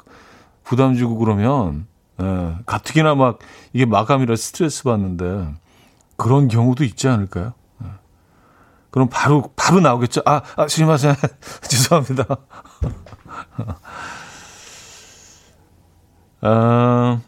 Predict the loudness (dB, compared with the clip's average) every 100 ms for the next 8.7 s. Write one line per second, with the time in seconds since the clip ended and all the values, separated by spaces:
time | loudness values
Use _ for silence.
0 | -2 2 2 2 4 6 6 2 -2 -10
1 | -20 -6 0 0 2 -2 0 0 -2 -8
2 | _ _ _ _ _ _ _ -4 -2 -4
3 | -4 -6 -6 -6 -8 -10 -8 0 2 2
4 | 2 2 2 2 0 0 0 -8 _ _
5 | _ _ _ _ _ _ _ _ _ _
6 | _ -20 -20 -16 -10 0 0 0 0 4
7 | 4 2 0 -2 -2 0 0 0 -2 -6
8 | -4 -4 -4 -8 -10 -16